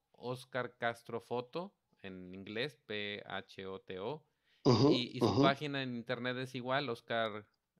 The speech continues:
Speaker 1: eh, Castro Foto. Entonces ahí
Speaker 2: Ujú.
Speaker 1: pueden, eh, estar en contacto con él, síganlo, vean el trabajo que, que ha hecho, que es bien interesante. Y muchas, muchas gracias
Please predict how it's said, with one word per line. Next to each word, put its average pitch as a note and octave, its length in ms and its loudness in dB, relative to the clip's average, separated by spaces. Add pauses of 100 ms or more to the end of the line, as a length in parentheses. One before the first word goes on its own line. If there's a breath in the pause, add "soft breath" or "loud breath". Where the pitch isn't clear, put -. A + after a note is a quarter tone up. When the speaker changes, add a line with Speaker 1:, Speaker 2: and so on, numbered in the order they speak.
Speaker 1:
eh, F#2+ 320 -10
Castro G#2 680 -8 (280)
Foto. C#3 440 -8 (540)
Entonces A2 460 -10
ahí C3+ 220 2
Speaker 2:
Ujú. A2+ 120 6
Speaker 1:
pueden, A2+ 560 0
eh, F#2 680 -8 (320)
estar B2 280 0
en B2+ 80 -2
contacto A#2 420 -6
con G#2+ 180 -6
él, B2+ 160 -2
síganlo, C3 600 -4 (340)
vean A2 360 -2
el A2 100 -8
trabajo G#2 500 -4
que, F#2 400 -12 (100)
que G#2 120 -4
ha G#2 160 0
hecho, A2+ 260 -8
que G#2 120 -8
es G2 80 -10
bien G#2 140 -8
interesante. A2 760 -8 (640 soft breath)
Y A#2 120 -4
muchas, C#3+ 380 -2
muchas C3 300 -4
gracias B2 480 -2